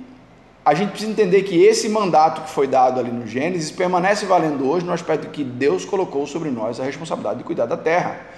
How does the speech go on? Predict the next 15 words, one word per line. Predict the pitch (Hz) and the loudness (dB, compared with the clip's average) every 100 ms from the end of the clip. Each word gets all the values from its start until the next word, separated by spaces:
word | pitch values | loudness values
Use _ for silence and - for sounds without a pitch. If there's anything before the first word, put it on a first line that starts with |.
| - - | -20 -6
E | 196 | -2
por | 185 247 | 0 0
conta | 175 | 0
do | 143 | 0
pecado | 160 202 165 175 | 0 2 2 2
a | |
gente | 180 | 2
tá | 170 | 2
falhando, | 160 220 233 240 233 131 127 - | 4 4 6 4 4 2 -2 -8
é | |
só | 117 123 | -6 0
olhar | 151 170 | 4 2
pra | - 107 | 2 -4
terra, | 107 - - - - _ _ _ - - | -6 -8 -14 -20 -20 _ _ _ -20 -18
né? | 110 117 | -14 -12